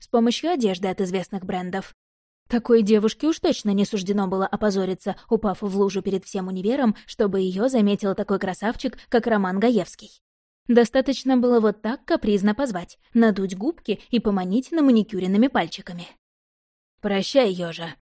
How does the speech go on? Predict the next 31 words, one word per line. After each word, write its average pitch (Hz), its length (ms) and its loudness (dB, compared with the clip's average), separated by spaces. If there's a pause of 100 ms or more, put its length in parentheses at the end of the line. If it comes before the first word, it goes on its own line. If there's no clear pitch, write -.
(380)
шепнул 208 480 -2
он 226 180 2
мне, 175 220 -4 (160)
даря 185 360 2
последнюю 190 600 -2
улыбку. 214 440 -4 (500)
Развернулся 220 880 0 (260)
и 330 180 2
ленивой 262 400 4
походкой 208 580 -2
направился 190 640 -2
к 196 40 -6
девчонке. 202 560 -4 (520)
Уж 240 180 4
как 226 180 -2
бы 208 140 2
мне 214 180 6
не 208 120 2
хотелось 208 500 -2
отвернуться 208 680 0
и 214 140 0
не 202 100 4
смотреть 202 480 -2
ему 190 140 -4
вслед, 233 420 -6 (260)
но 220 140 4
я 196 160 2
всё - 180 -6
равно, 262 300 2
опустив 190 380 -6
голову, 226 400 2